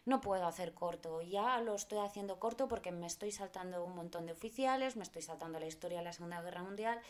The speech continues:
pero es que es muy bestia. Sigo. Eh, co-, estábamos en el crematorio. Bien, ellos están desnudos y entran en la cámara de gas. La cámara de gas, habían, pues a lo mejor entraban setecientas, ochocientas, mil personas a la vez,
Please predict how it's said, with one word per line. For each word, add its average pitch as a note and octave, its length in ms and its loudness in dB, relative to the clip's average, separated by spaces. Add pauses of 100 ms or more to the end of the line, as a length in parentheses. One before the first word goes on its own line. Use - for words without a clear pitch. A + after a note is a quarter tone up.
(280)
pero F3+ 140 -2
es E3+ 100 0
que F#3+ 100 -8
es F3+ 60 -8
muy F#3 160 -8
bestia. D3+ 360 -8 (260)
Sigo. G3 380 0 (420)
Eh, F#3 540 2
co-, - 140 -10 (220)
estábamos A3+ 380 2
en A3+ 80 0
el G#3 100 -2
crematorio. F3 500 0
Bien, G3+ 220 2
ellos F#3 220 -4
están B3 240 2
desnudos F4 500 2
y A#3+ 140 0
entran G#3+ 240 0
en F#3+ 80 -4
la E3+ 100 -2
cámara E3 260 -2
de D#3 120 -2
gas. - 260 -4 (340)
La G#3+ 80 -2
cámara E4+ 280 6
de G#3 100 6
gas, - 480 0 (640)
habían, G#3 400 4
pues G#3+ 120 -4
a G#3+ 60 0
lo G3 60 -2
mejor G#3 280 2
entraban G#3 640 2
setecientas, G#3+ 720 0
ochocientas, G3+ 580 -2
mil G3+ 160 0
personas D#3 640 -4 (1200)
a F#3+ 40 0
la F#3+ 100 4
vez, E3+ 360 -6